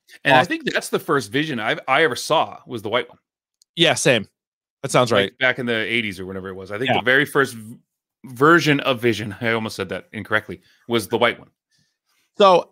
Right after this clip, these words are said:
Speaker 2: the, this is what basically I got out of that, and you kind of explained it there too, is so the two Visions are fighting, and the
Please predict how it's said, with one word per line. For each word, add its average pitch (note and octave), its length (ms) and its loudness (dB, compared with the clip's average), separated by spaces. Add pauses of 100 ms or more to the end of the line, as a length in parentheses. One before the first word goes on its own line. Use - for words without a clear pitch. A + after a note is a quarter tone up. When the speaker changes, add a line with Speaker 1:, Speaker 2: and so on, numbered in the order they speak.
Speaker 2:
the, D#3+ 800 0 (420)
this F3+ 380 -4
is A3+ 220 -4
what E3 280 2
basically D3 380 2
I C3 160 4
got B2 160 2
out A2 160 4
of G2+ 80 -2
that, G#2 140 2
and A#2+ 80 -6
you D#3+ 80 -2
kind D#3 180 0
of B2 80 -2
explained B2 400 -2
it A2 80 -2
there A2 140 2
too, G2+ 400 0
is G#2+ 280 -2 (300)
so - 160 2
the B2+ 100 4
two B3+ 220 2
Visions D#3+ 400 6
are B2 80 2
fighting, G#2 640 0 (400)
and A#2+ 480 2
the A2 460 -2